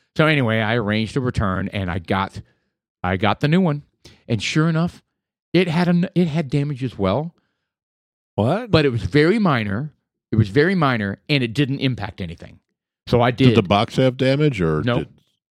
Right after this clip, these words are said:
Speaker 1: Nope.
Speaker 3: So what's wrong with this one?
Speaker 1: Uh, s-, uh,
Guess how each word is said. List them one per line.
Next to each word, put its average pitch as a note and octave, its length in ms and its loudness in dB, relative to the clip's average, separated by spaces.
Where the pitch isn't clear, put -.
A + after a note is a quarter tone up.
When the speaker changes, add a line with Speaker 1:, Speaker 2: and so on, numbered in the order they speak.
Speaker 1:
Nope. C3 320 -2
Speaker 3:
So - 140 -2
what's A2+ 240 0
wrong F#2+ 180 2
with E2+ 100 0
this G#2+ 180 -2
one? B1+ 200 -12
Speaker 1:
Uh, C#3+ 240 2
s-, - 260 -10
uh, C3+ 100 0